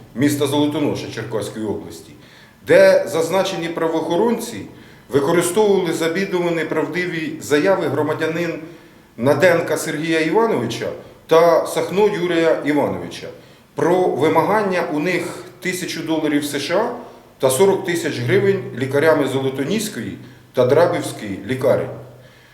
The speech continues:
Отже, нарешті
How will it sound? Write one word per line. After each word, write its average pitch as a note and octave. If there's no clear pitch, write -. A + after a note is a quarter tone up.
Отже, -
нарешті D3+